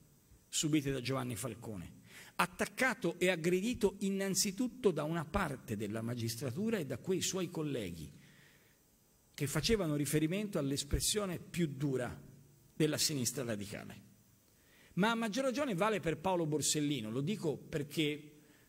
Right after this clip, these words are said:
si sta avvicinando, questione di qualche giorno, il trentesimo anniversario della strage di Via D'Amelio.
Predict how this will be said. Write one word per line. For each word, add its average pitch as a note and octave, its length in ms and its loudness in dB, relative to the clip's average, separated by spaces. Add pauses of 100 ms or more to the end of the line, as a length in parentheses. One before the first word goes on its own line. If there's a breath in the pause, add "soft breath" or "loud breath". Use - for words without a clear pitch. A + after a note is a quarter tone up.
(320 loud breath)
si - 160 0
sta E3+ 240 4
avvicinando, C#3 760 2
questione C#3 340 0
di C3 80 0
qualche C#3+ 380 0
giorno, C3+ 320 2
il B2+ 100 -2
trentesimo D3+ 600 0
anniversario C3+ 520 2
della A#2 220 -2
strage B2+ 420 0
di A2+ 120 -2
Via A#2+ 160 2
D'Amelio. G2+ 540 -4